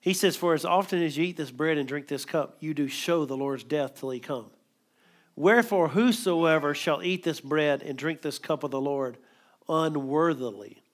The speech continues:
It's not saying that you're unworthy. It's, it's the manner that you take it.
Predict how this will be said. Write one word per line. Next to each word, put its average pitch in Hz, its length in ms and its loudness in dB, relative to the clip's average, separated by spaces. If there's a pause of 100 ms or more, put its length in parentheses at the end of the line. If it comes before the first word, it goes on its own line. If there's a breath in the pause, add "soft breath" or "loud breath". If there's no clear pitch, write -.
(1300)
It's - 120 -18
not 175 160 4
saying 170 220 0
that 147 140 -2
you're 143 120 -4
unworthy. 131 500 -4
It's, 139 220 -10
it's 147 180 -8
the - 160 -8
manner 139 460 -4
that 120 240 -12
you 123 40 -10
take 120 300 -14
it. 120 120 -18